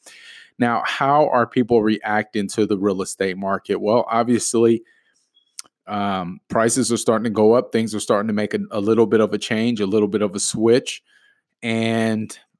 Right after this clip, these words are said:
I'm gonna give it to you from the perspective of where the developers are, because I think that will give you more of an advantage of a, of a consumer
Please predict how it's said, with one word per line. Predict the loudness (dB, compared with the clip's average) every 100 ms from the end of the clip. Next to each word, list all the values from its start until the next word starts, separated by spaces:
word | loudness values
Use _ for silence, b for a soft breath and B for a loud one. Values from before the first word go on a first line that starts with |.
| _ _ _ _ _ _ -8
I'm | -4 0
gonna | 0
give | 2 0
it | -2
to | 0
you | 0
from | 2 0
the | 0
perspective | -2 -2 -2 -2 -2 -4
of | -2 -2 -2
where | 0 2 2
the | 0 -2
developers | 0 0 0 -2 -4 -6 -4
are, | -6 -6
because | -6 -4 -4
I |
think | -2 -4 -6 _ -2
that | 0 0 -4 -2
will | 0 2
give | 2 0
you | 0
more | 2 2 2
of | 0
an | -4
advantage | -4 -4 -4 -4 -6
of | -6 -4
a, | -4 -4
of | -4 -6
a | -6
consumer | -8 -6 -2 0 2 0 0 -2